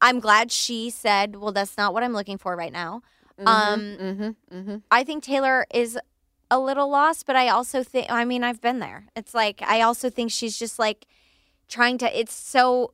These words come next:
Speaker 1: I haven't been there. I've never, never made out with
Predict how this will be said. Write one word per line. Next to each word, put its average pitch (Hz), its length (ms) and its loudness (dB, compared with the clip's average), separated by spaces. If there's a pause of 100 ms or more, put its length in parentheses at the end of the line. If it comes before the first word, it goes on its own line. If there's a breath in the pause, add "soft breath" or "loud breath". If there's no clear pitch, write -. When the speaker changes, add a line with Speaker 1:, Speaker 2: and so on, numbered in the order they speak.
Speaker 1:
I 254 120 8
haven't 247 320 2
been 208 180 2
there. 233 160 6
I've 202 260 2
never, 190 480 0
never 233 920 4 (340)
made 185 220 -2
out 180 240 0
with 170 380 -6